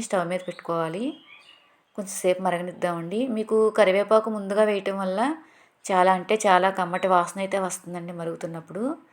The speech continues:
ఇది వచ్చేసి చిన్న గిన్నెతో నీళ్ళు తీసుకుని నిమ్మకాయ సైజు అంతా చింతపండు తీసుకునండి. రసాన్ని అయితే తీసుకుంటున్నాను నేను, పులుపు తీసేసుకుంటున్నాను ఈ విధంగా. స్టవ్ మీద ఈ పప్పు అయితే ఉడుకుతుంది కదండి, మనం టమాటాలు, ఉల్లిపాయ, పచ్చిమిర్చి వేసాం కదా.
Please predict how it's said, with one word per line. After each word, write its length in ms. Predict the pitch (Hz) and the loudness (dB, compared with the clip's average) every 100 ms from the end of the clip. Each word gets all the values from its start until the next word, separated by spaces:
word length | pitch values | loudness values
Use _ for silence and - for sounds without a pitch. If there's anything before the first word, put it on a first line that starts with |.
| _ _ _ _ _ 196 | _ _ _ _ _ -6
ఇది 100 | 190 | -6
వచ్చేసి 300 | 190 208 220 220 | -4 -4 -2 -4
చిన్న 140 | 202 185 | -4 -4
గిన్నెతో 280 | 180 180 214 | -6 -4 -2
నీళ్ళు 200 | 190 185 196 | -2 -6 -8
తీసుకుని 280 | 196 196 196 | -10 -10 -10
నిమ్మకాయ 340 | 190 175 185 185 | -8 -4 -2 -2
సైజు 220 | 185 175 180 | -2 -4 -6
అంతా 220 | 175 180 180 180 | -8 -6 -6 -6
చింతపండు 440 | 165 160 190 190 190 | -10 -8 -6 -8 -10
తీసుకునండి. 500 | 175 - 180 175 233 208 | -12 -12 -12 -4 -2 -2
రసాన్ని 340 | - 185 185 | -4 -6 -6
అయితే 140 | 180 196 165 | -8 -8 -10
తీసుకుంటున్నాను 540 | 165 - 165 170 165 | -12 -12 -10 -8 -8
నేను, 200 | 165 190 277 330 _ _ _ _ _ _ _ | -8 -6 -6 -6 _ _ _ _ _ _ _
పులుపు 240 | 190 180 202 | -8 -6 -6
తీసేసుకుంటున్నాను 580 | 190 180 - 170 175 175 | -6 -8 -10 -12 -10 -10
ఈ 20 | 165 | -10
విధంగా. 340 | 165 160 202 294 302 _ _ _ _ _ _ _ - | -10 -8 -6 -6 -10 _ _ _ _ _ _ _ -8
స్టవ్ 220 | - 196 185 | 0 0 2
మీద 160 | 202 208 196 | -2 -2 -4
ఈ 20 | 196 | -4
పప్పు 180 | 185 190 | -2 0
అయితే 160 | 196 208 | 0 -2
ఉడుకుతుంది 400 | 190 180 196 196 | -4 -6 -8 -4
కదండి, 320 | 180 180 175 202 | -4 -4 -8 -8
మనం 120 | 180 180 175 | -8 -8 -8
టమాటాలు, 500 | 170 175 180 180 190 196 185 | -6 -6 -4 -4 -4 -8 -10
ఉల్లిపాయ, 260 | 175 185 185 | -8 -4 -2
పచ్చిమిర్చి 420 | 185 185 180 - 180 | -2 -8 -12 -10 -6
వేసాం 280 | 175 170 170 165 | -6 -6 -10 -10
కదా. 180 | 175 | -6